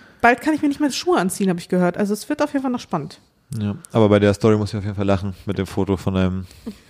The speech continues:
Speaker 2: von oben runter, man sieht nur deinen Bauch und dann, äh, mit der Caption dazu. Das war schon, ja, das, äh, ist einem nicht bewusst halt sonst.
Speaker 1: Ja, weil man, also wenn man nicht davon, ich sag mal, betroffen ist, dann denkt man ja auch nicht so drüber nach.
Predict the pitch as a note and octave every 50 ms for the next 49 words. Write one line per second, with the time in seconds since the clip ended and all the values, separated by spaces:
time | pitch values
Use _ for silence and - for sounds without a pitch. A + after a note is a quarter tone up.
0 | _ - - - G2+ F#2+ - G#3 G3 F#3+ G3 G3+ G2 G#2 G2+ G2 G2 F#2+ G2+ G2
1 | G2+ G2 G2 F#2+ F#2 F#2+ F#2 F#2+ G2 - G2+ F#2+ F#2 F#2 F#2 F#2 F2 - _ _
2 | F#2+ F2+ F2+ F2+ F2+ - - F2+ - - F#2 - - - G2 F#2 - - G2+ G2
3 | G2 - - - - - - G2+ F#2+ - - G2 F#2 F#2 F#2 F#2+ F#2 _ - -
4 | _ - _ _ _ - _ _ _ _ A2+ A#2 A#2 A2 A2+ G#2+ - A2 G#2+ G#2+
5 | G#2 G2+ G2+ G2+ F#2 - - - - - _ - - - - G#2 G#2+ A2 F2+ -
6 | A#2+ A#2+ B2+ - - - F#2 F2+ - - F2 E2+ - - - - - - B3+ A#3+
7 | B3 B3 A#3+ A#3+ A#3+ B3 A#3+ - - _ - G#3 G3 G3+ F#3+ G3 G#3+ A3 G#3+ G#3
8 | A3 G#3+ - A3 G#3+ - G#3+ G3+ G3+ - - - F#3+ G3+ F#3+ F#3+ F#3 - - B3+
9 | - - G3+ A3 B3+ - - G#3 G#3 A3 A3+ A#3+ A3 A3 A3+ A3+ A3 A3 - -
10 | A#3 - A3+ G#3+ G#3+ G#3+ G3+ F#3+ E3 D#3+ -